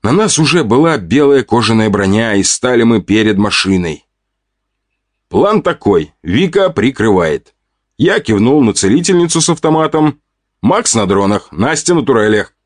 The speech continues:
Кира, ты у нас шар". "В смысле?" "Приманка ты. Прокатишься по деревне и возвращайся. В случае опасности я спасу тебя".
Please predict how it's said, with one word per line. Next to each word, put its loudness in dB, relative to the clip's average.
Кира, 2
ты 0
у 4
нас 0
шар". -4
"В -10
смысле?" -2
"Приманка -2
ты. 0
Прокатишься -2
по -4
деревне 2
и 2
возвращайся. 0
В -6
случае 0
опасности -2
я 0
спасу -4
тебя". -2